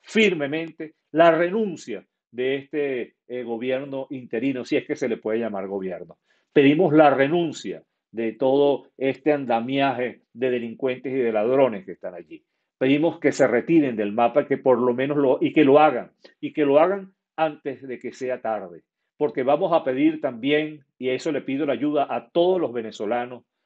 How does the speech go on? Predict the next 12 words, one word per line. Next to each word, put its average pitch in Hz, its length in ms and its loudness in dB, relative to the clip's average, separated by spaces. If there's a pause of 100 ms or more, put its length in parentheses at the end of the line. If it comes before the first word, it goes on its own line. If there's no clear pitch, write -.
(180)
sanciones 165 840 2
para 117 320 -2
esta 127 360 -2
oposición 135 760 -6 (220)
malandra, 127 760 2 (160)
esta 135 240 -4
oposición 147 680 -4
delincuencial 139 840 0
que 123 120 -6
nos 104 100 -10
ha 98 100 -8
tocado. 87 460 -8